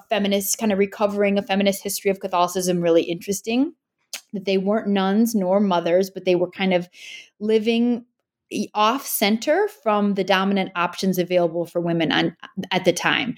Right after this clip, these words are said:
But the deeper I dug, honestly, the more disturbing and strange this anti-family thrust came to seem. And, and really, I,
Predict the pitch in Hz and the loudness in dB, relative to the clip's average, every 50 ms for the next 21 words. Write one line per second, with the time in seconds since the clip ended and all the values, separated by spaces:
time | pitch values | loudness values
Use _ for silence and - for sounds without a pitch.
0 | - - - - - - - - _ _ 214 208 202 220 208 196 - 254 277 285 | -12 -16 -18 -18 -18 -18 -20 -20 _ _ -10 -6 -4 -4 -4 -2 -2 -2 -2 0
1 | 285 294 269 240 208 190 185 180 175 - 233 254 302 294 247 196 180 180 175 - | 0 0 0 2 2 0 -2 -4 -6 -4 -2 0 0 2 2 2 2 0 -2 -6
2 | _ - 196 196 208 208 202 196 - 214 196 196 185 175 180 - _ _ _ _ | _ -4 -2 0 0 0 0 0 0 2 2 2 2 0 -2 -6 _ _ _ _
3 | _ _ - 196 196 202 196 202 202 196 196 185 190 - - - 202 196 196 202 | _ _ -6 -4 -2 2 2 2 2 2 0 -4 -4 -6 -6 -4 -2 -2 0 0
4 | 196 214 220 208 190 180 175 175 - - - - 185 180 180 190 196 214 226 240 | 2 2 0 0 0 -2 -2 -2 -4 -4 -4 -2 -2 -2 0 0 0 0 2 2
5 | 247 262 - - - _ _ - - - _ _ _ _ - 165 170 165 160 160 | 2 0 -2 -4 -12 _ _ -20 -20 -20 _ _ _ _ -8 -6 -6 -6 -6 -8
6 | 165 180 196 196 196 190 - - - 202 202 202 196 - 202 190 190 - - 196 | 2 6 6 6 6 4 -2 -6 -4 -4 -2 -2 -2 -2 -4 -4 -4 -4 -4 -2
7 | 190 196 220 226 240 247 254 240 - 247 247 262 277 302 294 - - - - - | 0 0 2 2 2 2 0 0 -2 -2 0 0 2 0 -2 -6 -8 -8 -10 -10
8 | - _ _ _ _ - 180 - - _ _ - - - 240 247 240 240 233 226 | -10 _ _ _ _ -12 -12 -12 -12 _ _ -20 -16 -8 -4 -2 2 2 2 2
9 | 233 240 226 - - 254 240 247 247 262 269 262 220 190 - 226 208 202 196 196 | 0 -2 -4 -4 -4 -2 -2 0 2 2 4 2 2 2 0 0 0 0 2 2
10 | 220 214 214 214 214 196 - - - 196 190 190 185 | 2 4 4 2 0 -2 -8 -6 -2 0 0 0 0